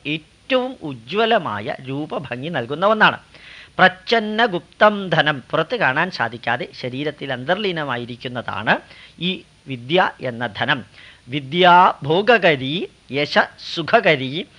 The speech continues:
വിദ്യാ ഗുരുണാം ഗുരുഹു." വിദ്യ എന്ന് പറയുന്നത് നല്ല ഒരു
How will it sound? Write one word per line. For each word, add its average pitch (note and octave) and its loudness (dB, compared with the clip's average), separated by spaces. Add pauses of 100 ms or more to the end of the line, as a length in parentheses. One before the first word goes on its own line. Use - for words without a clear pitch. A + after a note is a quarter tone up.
(180)
വിദ്യാ D#3+ 4
ഗുരുണാം E3+ 4
ഗുരുഹു." D3 -4 (340)
വിദ്യ D3+ 2
എന്ന് D3 -4
പറയുന്നത് C3+ 0 (340)
നല്ല F3 2
ഒരു C#3+ -6